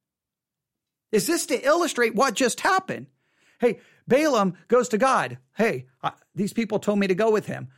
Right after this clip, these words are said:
I came to you." All right, that, that's godly. And God's like, "Don't go." "Okay, hey guys, I can't go." They come back.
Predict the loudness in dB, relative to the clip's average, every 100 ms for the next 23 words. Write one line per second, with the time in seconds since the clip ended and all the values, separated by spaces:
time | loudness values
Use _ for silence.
0 | _ -8 -4 0 0 0 0 0 -2 -4
1 | -10 -6 -6 -4 -6 -2 0 0 0 -4
2 | -8 _ -6 -2 -2 -2 -2 -2 0 -2
3 | -2 -6 -4 -2 -4 -6 -6 -4 -4 -4
4 | -8 -4 -4 -4 -10 _ _ _ _ _
5 | _ _ -8 -4 -2 0 0 -2